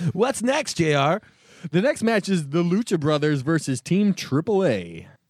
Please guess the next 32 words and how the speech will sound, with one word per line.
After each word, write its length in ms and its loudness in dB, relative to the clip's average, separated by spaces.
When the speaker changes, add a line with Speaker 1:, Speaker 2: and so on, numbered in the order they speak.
Speaker 1:
Ooh, 380 2
yeah, 420 0
that'll 240 0
be 120 -2
good. 360 -2
Uh, 360 4
Team 320 -4
Triple 400 0
A, 140 4
which 220 2
is 100 -4
consisting 540 -4
of 180 -2
the 120 0
Laredo 520 0
Kid 340 -2
and 320 -2
Taurus. 540 0
Speaker 2:
A 100 4
K 260 2
A 40 0
Manitar. 680 -2
Speaker 1:
<laughs> 220 -20
Get 1040 0
out 420 0
of 120 0
here, 280 0
dude. 380 -2
There's 260 0
not 280 2
fucking 380 -6
Manitar. 460 -4